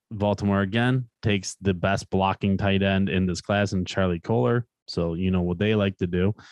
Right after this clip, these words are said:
And then, um, the, the punters go off the board. We got two punters and the, the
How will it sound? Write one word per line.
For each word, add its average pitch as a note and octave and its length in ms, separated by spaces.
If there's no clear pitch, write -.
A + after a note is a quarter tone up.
And F#2 220
then, F#2 220
um, F#2 520
the, F#2+ 120
the F#2+ 100
punters G#2 400
go A#2+ 160
off A#2 220
the A2+ 80
board. A#2 500
We F#2+ 80
got F2+ 220
two G2 180
punters A2+ 420
and F#2 160
the, F#2 180
the F#2 160